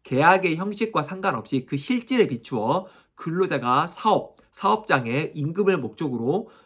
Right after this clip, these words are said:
종속적인 관계에서 근로를 제공하였는지 여부에 따라 판단한다. 업무 수행 과정에서 상당한 지휘 감독을 받는지 또는 근무 시간과 근무 장소의 구속을 받는지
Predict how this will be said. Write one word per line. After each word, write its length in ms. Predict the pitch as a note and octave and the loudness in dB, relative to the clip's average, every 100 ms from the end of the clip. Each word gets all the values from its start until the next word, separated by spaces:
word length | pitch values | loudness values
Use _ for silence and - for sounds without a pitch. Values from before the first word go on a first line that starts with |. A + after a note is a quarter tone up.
| _ | _
종속적인 760 | - C3+ C#3+ G#3 - F#3+ E3 D3 | -6 -4 -2 -2 0 -2 -2 -6
관계에서 720 | A#2 A#2 D3+ D3 C#3 C#3+ C#3 | -8 -2 4 4 6 2 2
근로를 400 | D3 D#3+ D#3+ C#3+ | -2 0 0 -2
제공하였는지 880 | C3+ C#3+ C3+ D#3 D#3 D3 C3+ D#3+ C3+ | -2 -2 -2 -4 -2 -2 -4 0 2
여부에 280 | C3 C#3 | 4 2
따라 200 | D3 E3+ | 4 2
판단한다. 600 | F#3+ F#3+ E3+ G#2+ - - _ _ _ _ - - - - | 2 -2 -4 -4 -10 -14 _ _ _ _ -20 -20 -14 -2
업무 300 | C#3 G3+ A#3 | -2 2 0
수행 260 | G#3 A3+ | 2 2
과정에서 720 | G#3 A2+ C3+ C3+ A#2+ A#2 A#2 - - | 2 0 -2 -2 -2 -2 -2 -6 -16
상당한 760 | - - G#3 A3 G#3+ G3+ G3 G3 | -12 -4 -4 0 0 4 2 0
지휘 380 | - D3+ F3 F#3 | -4 -2 0 0
감독을 640 | B2+ A#2 B2+ D3+ C#3+ C#3+ | -2 -6 -2 0 2 0
받는지 580 | - A#2+ E3+ D3+ G2 - _ _ _ _ - | 0 -4 -4 -4 -8 -12 _ _ _ _ 0
또는 480 | G#3+ G3 D3 G#3 - _ | 2 4 0 -2 -12 _
근무 340 | - F3+ A3+ A3 | -10 -4 0 -2
시간과 680 | - G3 F#3+ D3 A#2 C3+ | 2 2 2 2 2 0
근무 400 | - D#3 F3 F3+ | -4 -10 -6 -4
장소의 460 | D3+ B2+ C#3 C#3+ B2+ | 0 -2 0 0 -2
구속을 320 | - G3 D#3+ | 0 0 0
받는지 500 | G#2+ A2+ C3+ - F2+ | -2 -4 -4 -6 -12